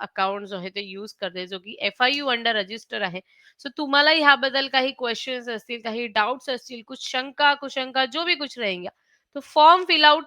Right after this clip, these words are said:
करा. तुमच्या सगळ्या शंकांचं निरासन जे आहे आपल्या टीमकडून तुम्हाला मिळून जाईल.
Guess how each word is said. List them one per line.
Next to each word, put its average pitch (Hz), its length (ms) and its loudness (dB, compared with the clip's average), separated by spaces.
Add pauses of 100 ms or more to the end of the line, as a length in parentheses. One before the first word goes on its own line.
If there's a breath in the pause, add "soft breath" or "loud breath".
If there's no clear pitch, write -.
करा. 254 260 2
तुमच्या 247 340 -6
सगळ्या 269 560 2
शंकांचं 269 560 -4
निरासन 214 480 -6
जे 214 80 -10
आहे 196 100 -8
आपल्या 196 260 -8
टीमकडून 196 540 -14
तुम्हाला 185 260 -10
मिळून 180 320 -10
जाईल. 156 140 -18